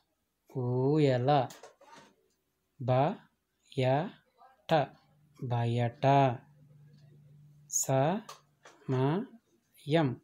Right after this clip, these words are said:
సమయం. ఆట,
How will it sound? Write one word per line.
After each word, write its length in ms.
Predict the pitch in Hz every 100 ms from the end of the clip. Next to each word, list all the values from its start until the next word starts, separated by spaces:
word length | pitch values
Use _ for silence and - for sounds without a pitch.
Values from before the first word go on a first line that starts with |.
| _ _ _ _ _ _ 220 107 117
సమయం. 880 | 123 123 123 123 117 147 147 123 - _ - _ _ _ _ _ _ _ _ _ _ _ _ _ _ _ _ 135
ఆట, 1200 | 123 127 135 151 190 247 - _ _ _ - 151